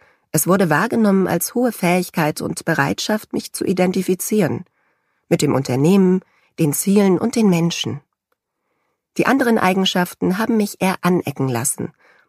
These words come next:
Dieses nie so ganz dabei sein hat mir allerdings dreierlei geschenkt. Einen Innen- und Außenblick für die Phänomene in Gruppen, Teams und Firmen, in denen ich mich jeweils befand.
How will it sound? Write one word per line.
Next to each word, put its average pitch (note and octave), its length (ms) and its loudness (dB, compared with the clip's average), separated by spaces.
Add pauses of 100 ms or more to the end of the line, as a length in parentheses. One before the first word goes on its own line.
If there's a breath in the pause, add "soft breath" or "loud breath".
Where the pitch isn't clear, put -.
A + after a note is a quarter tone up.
(160 soft breath)
Dieses F#3+ 520 -2
nie A#3 220 2
so F#3+ 160 -2
ganz F#3 280 0
dabei E3+ 440 0
sein C#3 360 -4 (280 soft breath)
hat - 160 -2
mir C4 160 2
allerdings A3 540 -2
dreierlei G#3 500 0
geschenkt. - 600 -6 (880)
Einen F3 320 2
Innen- F3 460 2 (120)
und - 420 -2
Außenblick C#3 880 -4
für D3+ 200 -2
die C#3+ 100 -2
Phänomene D#3 680 2
in C3+ 180 -4
Gruppen, D#3 420 0
Teams G3 420 0
und C#3 160 -2
Firmen, F#3 440 2 (420 soft breath)
in G3+ 100 2
denen A#3+ 300 0
ich - 160 -6
mich G3 220 -4
jeweils F3 380 0
befand. - 540 -6